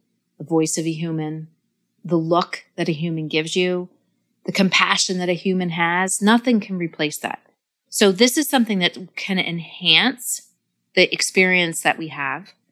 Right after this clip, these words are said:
not replace it, or the experience that we're creating, not replace it.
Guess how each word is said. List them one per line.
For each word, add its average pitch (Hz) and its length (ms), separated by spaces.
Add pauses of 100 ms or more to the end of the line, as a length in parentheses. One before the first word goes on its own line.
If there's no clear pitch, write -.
(520)
not 165 260
replace 160 440
it, - 260 (680)
or 180 80
the 165 120
experience 170 500
that - 140
we're 160 100
creating, 156 640 (360)
not 160 280
replace 131 420
it. - 160